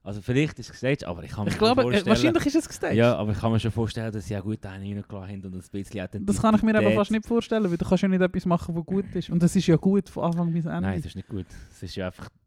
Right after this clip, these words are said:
Speaker 1: Also wir finden es gut, weil wir gerne Alkohol haben.
Speaker 2: Nein, du, du, sie, das stimmt ja nicht. Du bist ja nicht so, wenn du besoffen bist. Das ist es ja wahrscheinlich eben. Du bist ja, du hast das Gefühl, du bist lustig, aber du bist eigentlich nicht so mega lustig, wenn du besoffen bist.
Speaker 1: Wir sind ja nicht mega lustig.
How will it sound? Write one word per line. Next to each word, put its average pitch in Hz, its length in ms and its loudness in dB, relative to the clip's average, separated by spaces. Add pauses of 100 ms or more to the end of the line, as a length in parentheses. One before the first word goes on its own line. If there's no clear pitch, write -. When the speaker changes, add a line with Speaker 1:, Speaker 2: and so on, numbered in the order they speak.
(300)
Speaker 1:
Also 107 100 -6
wir 117 200 4
finden 110 200 2
es - 60 -12
gut, 120 180 2
weil 107 120 -2
wir 104 100 0
gerne 98 420 -4
Alkohol 135 380 -4
haben. 104 240 -6
Speaker 2:
Nein, 202 420 2
du, 214 120 -2
du, 190 160 -8 (100)
sie, 208 240 0 (720)
das 202 180 2
stimmt 254 200 0
ja 254 60 -2
nicht. 220 200 2
Du 170 60 0
bist 220 160 2
ja 208 80 4
nicht 214 200 2
so, 226 200 4
wenn 214 140 2
du 202 60 -2
besoffen - 420 -2
bist. - 340 -14 (300)
Das 175 100 2
ist 185 140 2
es 190 120 2
ja 185 200 2
wahrscheinlich 180 380 4
eben. 139 280 -4 (240)
Du 175 100 -4
bist 208 160 6
ja, 196 220 6 (260)
du 226 120 6
hast 208 80 4
das 190 120 2
Gefühl, 233 280 6
du 208 60 2
bist 220 160 2
lustig, 190 280 2
aber 156 100 -2
du 196 80 -6
bist 202 160 -2
eigentlich 170 180 -4
nicht 220 160 0
so 226 80 -2
mega 214 240 2
lustig, 208 300 -2
wenn 175 120 2
du 160 60 -2
besoffen - 400 -6
bist. 92 120 -6
Speaker 1:
Wir 95 60 -4
sind 117 180 0
ja 139 60 0
nicht 147 100 -2
mega 143 180 -4
lustig. 143 340 -6